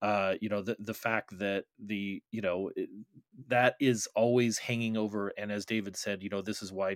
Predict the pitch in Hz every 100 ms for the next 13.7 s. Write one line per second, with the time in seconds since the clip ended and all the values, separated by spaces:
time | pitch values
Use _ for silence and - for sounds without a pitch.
0 | - 113 101 104 95 95 98 104 92 -
1 | 101 95 92 - - - - - 135 104
2 | 101 107 - 104 92 - 107 104 95 90
3 | - 98 92 - 98 - 104 95 - 90
4 | 92 85 104 - 85 71 - - - -
5 | - 135 127 123 123 120 - - - _
6 | 131 139 143 143 143 147 156 151 131 135
7 | 147 139 - _ 139 151 151 139 135 131
8 | 123 120 107 107 110 110 113 113 107 98
9 | 95 - 104 98 95 - 98 101 87 101
10 | 98 95 90 - 90 92 87 78 82 90
11 | 113 127 127 135 - - _ - 98 95
12 | 104 110 110 - 113 101 - - 107 -
13 | 110 113 - - - 110